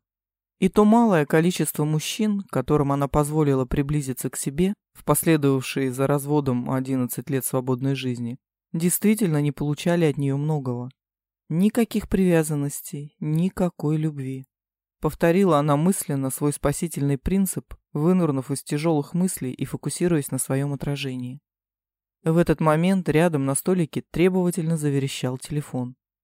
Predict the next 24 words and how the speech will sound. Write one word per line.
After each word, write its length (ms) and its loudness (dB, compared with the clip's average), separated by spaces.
Недоумевая, 680 4
кому 340 2
взбрело 380 2
в 80 -4
голову 360 2
звонить 360 0
ей 60 2
в 80 -12
такую 300 0
рань, 280 2
она 220 0
ответила. 580 -6
Через 260 2
мгновение, 760 4
уже 260 0
очень 340 0
сосредоточенно, 960 -2
королева-мать 720 0
вслушивалась 640 -4
в 140 -18
каждое 500 -2
слово 380 -2
своего 340 -4
собеседника. 840 -4